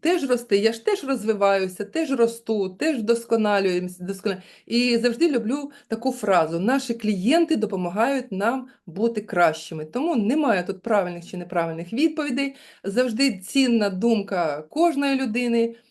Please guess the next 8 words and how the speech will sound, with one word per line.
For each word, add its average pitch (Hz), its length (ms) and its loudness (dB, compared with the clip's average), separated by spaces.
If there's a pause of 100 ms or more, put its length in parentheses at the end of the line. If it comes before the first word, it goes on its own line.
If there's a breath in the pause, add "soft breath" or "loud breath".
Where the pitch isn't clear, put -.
(200 loud breath)
І 269 220 -2 (840)
буду 190 300 -2
вам 185 180 0
наразі 175 360 0
вдячна, 220 400 0
якщо 175 420 0
ось, 170 360 -6
е, 151 140 0